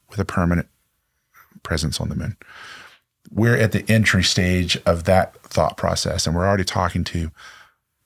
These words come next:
mining exploration companies, to construction companies, to, um, in situ resource utilization companies, I S R U, who are looking at the moon now in a different way. And they're saying, "Hey, that is a,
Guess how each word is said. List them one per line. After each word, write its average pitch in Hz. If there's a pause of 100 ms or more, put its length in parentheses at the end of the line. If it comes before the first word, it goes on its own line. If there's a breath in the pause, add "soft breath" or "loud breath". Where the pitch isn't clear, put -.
mining 92
exploration 90
companies, -
to -
construction 90
companies, - (540 soft breath)
to, 87
um, 80 (1500 loud breath)
in 104
situ 98
resource 90
utilization 82 (280)
companies, 82
I 80
S -
R -
U, 87 (600 loud breath)
who 101
are 92
looking 104
at 95
the 92
moon 90
now 92
in 82
a 80
different -
way. 90
And 82
they're 85
saying, 82
"Hey, 98 (120)
that 110 (600 loud breath)
is 92
a, 85